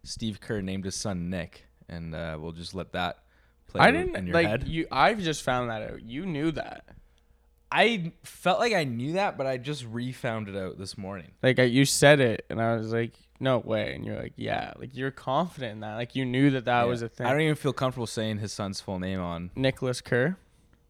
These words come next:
Speaker 1: Okay. Wow. <laughs> Ooh. Loophole.
Speaker 2: Loophole.
Speaker 1: <laughs> You shortened that.
Speaker 2: And then you get Nick
Speaker 1: Pause.
Speaker 2: Kerr.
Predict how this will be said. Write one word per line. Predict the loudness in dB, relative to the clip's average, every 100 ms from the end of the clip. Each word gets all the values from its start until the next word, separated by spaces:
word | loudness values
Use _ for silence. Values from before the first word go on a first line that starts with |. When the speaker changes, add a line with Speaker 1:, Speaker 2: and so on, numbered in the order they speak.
| _ -10
Speaker 1:
Okay. | -8 -8 -10 -14 -20 -14 -4
Wow. | -2 -2 -6
<laughs> | -12
Ooh. | -12 -12 -12 -16 -20 -20 -20 -20 -20 -20 _ _ _ _ -20 -12
Loophole. | -6 -4
Speaker 2:
Loophole. | 0 0 0 -4 -10 _ _ _ -20
Speaker 1:
<laughs> | _ _ _ -2
You | 0 0 -4
shortened | -2 0 2 0 -2
that. | -6 -8 -10 -14 -18 -20 -20 -20 -20 _ _
Speaker 2:
And | 4 6
then | 6
you | 4
get | 6 6 4 -10 _ _ -4
Nick | 4 4 4 -2 -16 _ _ _ _ _ _ _ _ _ _ _ _ _ _
Speaker 1:
Pause. | -8 -8 -10 -12 -20 _ _ _ _ _ _ _ _ _
Speaker 2:
Kerr. | -2 2 2 2